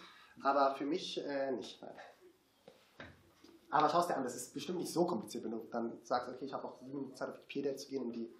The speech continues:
Begriffe nachzuschlagen, für die ganzen Kardinalzahlen, die da verwendet werden, dann ist es bestimmt sehr, sehr plastisch. Okay, lasst uns sehen, was Cohen circa in den neunzehnhundertsiebzigern gemacht hat. Cohen, ähm,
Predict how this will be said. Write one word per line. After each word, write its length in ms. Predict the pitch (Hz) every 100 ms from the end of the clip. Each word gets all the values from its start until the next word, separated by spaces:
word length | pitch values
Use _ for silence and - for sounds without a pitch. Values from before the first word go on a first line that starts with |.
| - _ - - -
Begriffe 320 | 131 139 151
nachzuschlagen, 800 | 131 - - 143 131 143 147 - _ _ _ _
für 100 | 127
die 100 | 123
ganzen 220 | 123 120
Kardinalzahlen, 460 | 127 123 120 - 135
die 60 | 120
da 60 |
verwendet 280 | 120 127 127
werden, 160 | 127 117
dann 280 | 113 107 107
ist 100 | -
es 80 |
bestimmt 420 | - - 156 165 - -
sehr, 360 | - 127 110 107 -
sehr 160 | 131
plastisch. 480 | - - - - - _ _ _ _ _ _ _ - - - - -
Okay, 260 | 180 - -
lasst 200 | 220 226
uns 80 | 190
sehen, 140 | 170
was 120 | 143 -
Cohen 300 | 156 156 156 - - -
circa 240 | - 165 156
in 80 | 127
den 80 |
neunzehnhundertsiebzigern 880 | 123 120 120 - - - 151 - 104 -
gemacht 220 | - -
hat. 160 | - - - - - _ _ -
Cohen, 380 | 185 185 - - - - - - _ _
ähm, 460 | - 151 151 156